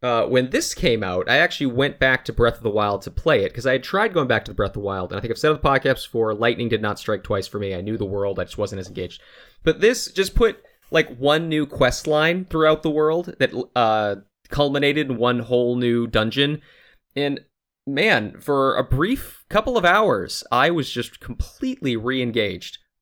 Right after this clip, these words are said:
with Breath of the Wild, thoroughly enjoyed this. Uh, it got fucking hard. You had to, like, fight these camps. You had to, like, kill every single Mokoblin that was all these, you know, colored, have a billion hit points ones.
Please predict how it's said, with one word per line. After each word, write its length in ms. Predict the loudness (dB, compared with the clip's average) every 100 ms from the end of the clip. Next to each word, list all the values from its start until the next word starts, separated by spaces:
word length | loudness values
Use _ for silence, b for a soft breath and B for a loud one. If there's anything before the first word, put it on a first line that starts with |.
| _ -6
with 240 | -4 -2 0
Breath 200 | 0 0
of 60 |
the 80 | -4
Wild, 380 | -2 -2 -2 -2
thoroughly 560 | 0 2 2 2 0
enjoyed 440 | -2 -4 -4 -2 -2
this. 320 | -2 -2 -8 b b b 2
Uh, 220 | 4 4
it 100 | 2
got 240 | 0 0
fucking 440 | -4 0 0 0 -2
hard. 380 | 2 4 4 2
You 80 |
had 60 | 2
to, 60 | 2
like, 180 | 0
fight 240 | 0 -2 -2
these 140 | -6
camps. 360 | -2 0 0 0
You 80 | 2
had 80 | 2
to, 40 |
like, 160 | 0 -4
kill 340 | -2 0 2
every 240 | 2 0 -2
single 280 | -2 -2 0
Mokoblin 580 | -2 2 2 2 0
that 60 | -2
was 100 | -2
all 100 | -2
these, 180 | -4 -12 _
you 80 | -6
know, 120 | -6 -8
colored, 480 | -6 -2 -2 -4 -8 _ -4
have 120 | -2
a 60 |
billion 320 | 0 -2 0 -2
hit 120 | -4
points 240 | -6 -6
ones. 260 | -8 -8